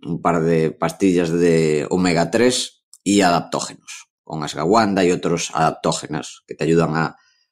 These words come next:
aguantar mejor el estrés. Esto es mi rutina ya diaria, de la mañana. Dicho esto, tenéis gastos de envío gratis a partir de treinta y ocho euros en la web de Paleobull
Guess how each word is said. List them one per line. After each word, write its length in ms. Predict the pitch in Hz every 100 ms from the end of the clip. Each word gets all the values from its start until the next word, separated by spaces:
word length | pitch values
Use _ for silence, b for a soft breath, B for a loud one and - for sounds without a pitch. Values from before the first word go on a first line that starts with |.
| -
aguantar 520 | 101 98 95 90 101
mejor 280 | 98 98 101
el 120 | 87
estrés. 560 | 82 - - - - _ _ _ _
Esto 160 | - 85
es 280 | 80 -
mi 120 | 85 85
rutina 480 | 90 82 101 95 90
ya 400 | 104 107 - - _ _ -
diaria, 580 | 80 92 71 50 - _ _ _ _ -
de 120 | 55
la 160 | 62
mañana. 480 | 57 71 62 - _ _ _ _ _ _ _
Dicho 320 | 120 120 143
esto, 400 | 117 - - - _ _ _ _ _ _ -
tenéis 720 | 82 110 98 - - - _ _ -
gastos 400 | 92 92 98 92
de 80 | 90
envío 280 | 90 90
gratis 520 | 82 139 - 165 165 -
a 140 | -
partir 240 | - 92
de 80 | 85
treinta 320 | 80 85 80
y 60 | 82
ocho 200 | 78 95
euros 320 | 120 139 156
en 100 | 76
la 80 | 67
web 200 | 85 78
de 100 | 76
Paleobull 720 | - 85 85 104 151 151 B